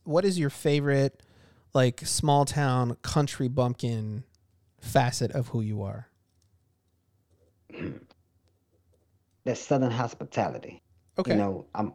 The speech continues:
Speaker 2: I'm kind, I'm generous, I'm respectful to my elders.
Speaker 1: Okay.
Speaker 2: You know, I come from a household of old school raising, shall I say.
Speaker 1: Sure.
Speaker 2: So, like, when you meet me and you think about Texas,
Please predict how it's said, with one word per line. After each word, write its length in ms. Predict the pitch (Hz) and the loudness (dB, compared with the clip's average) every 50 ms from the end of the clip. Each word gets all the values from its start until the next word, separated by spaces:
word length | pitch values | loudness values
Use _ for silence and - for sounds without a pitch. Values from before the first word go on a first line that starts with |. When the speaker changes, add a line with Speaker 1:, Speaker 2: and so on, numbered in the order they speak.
| - - | -6 -6
Speaker 2:
I'm 220 | 107 104 95 87 85 - _ _ _ - | -6 -6 -6 -8 -12 -16 _ _ _ -6
kind, 580 | - 117 113 113 113 113 113 113 113 113 107 - _ _ _ _ _ _ _ - | -2 0 0 0 0 0 -2 -4 -6 -8 -10 -14 _ _ _ _ _ _ _ -12
I'm 160 | 98 95 90 | -10 -10 -6
generous, 720 | 87 104 113 113 110 110 107 107 104 104 - - - - _ - | -2 -2 0 0 0 0 -2 -2 -4 -4 -8 -14 -18 -14 _ -8
I'm 140 | 101 98 | -6 -6
respectful 540 | 87 85 - - - 110 113 113 - - 107 104 | -6 -8 -8 0 2 2 2 2 0 -4 -8 -8
to 120 | - 107 | -6 -6
my 180 | 95 92 87 90 | -6 -4 -2 0
elders. 580 | 107 110 107 95 92 95 98 - - - - - - | 0 0 0 -2 -4 -8 -10 -12 -14 -18 -14 -12 -10
Speaker 1:
Okay. 220 | 147 - 123 113 117 | -10 -8 -10 -8 -6
Speaker 2:
You 60 | 104 | -4
know, 260 | 101 101 95 95 95 - - _ _ _ _ _ _ _ _ | -4 -2 -2 -4 -6 -8 -14 _ _ _ _ _ _ _ _
I 80 | - 92 | -8 -8
come 240 | - - 120 107 104 | -2 0 0 0 0
from 160 | - 107 98 | -2 -4 -4
a 40 | 92 | -2
household 640 | 90 98 101 101 92 - - 107 101 101 98 95 92 | -2 -2 -2 -2 -4 -4 -4 -2 0 0 0 -2 -2
of 180 | 90 90 90 - _ _ _ _ _ _ _ _ _ _ _ _ _ _ _ _ _ _ _ _ | -4 -4 -6 -10 _ _ _ _ _ _ _ _ _ _ _ _ _ _ _ _ _ _ _ _
old 220 | - 110 110 107 104 | 4 4 4 4 0
school 280 | - - 113 110 104 | -2 0 0 2 2
raising, 480 | 98 101 101 107 107 104 - 113 110 113 - | 4 2 2 2 0 -2 -4 -6 -8 -8 -10
shall 220 | - - - 107 104 | -6 -4 -2 0 0
I 60 | 101 | -2
say. 340 | - - - 107 110 107 - _ _ _ _ _ _ | -2 -4 -4 -4 -4 -4 -8 _ _ _ _ _ _
Speaker 1:
Sure. 300 | - - - - 110 101 | -14 -8 -6 -4 -2 -2
Speaker 2:
So, 280 | 95 - 117 107 104 95 92 80 - | 2 4 4 4 4 2 0 -4 -6
like, 280 | 87 98 98 95 95 - | -4 -2 -2 -2 -2 -2
when 140 | 104 104 104 | -2 0 0
you 120 | 110 110 | 0 0
meet 260 | 104 107 120 117 90 | 0 0 0 0 0
me 340 | 113 120 117 110 113 - - | 0 -2 -2 -2 -4 -8 -10
and 200 | - 101 101 98 98 | -8 -6 -4 -4 -4
you 80 | 101 | -4
think 240 | 98 - 117 110 - | -2 0 0 0 0
about 340 | 107 95 98 95 92 - - | 0 0 0 0 -2 -4 -6
Texas, 680 | - - 120 120 - - - 120 117 117 - - _ | -4 -4 -2 -4 -4 -8 -8 -8 -8 -8 -12 -18 _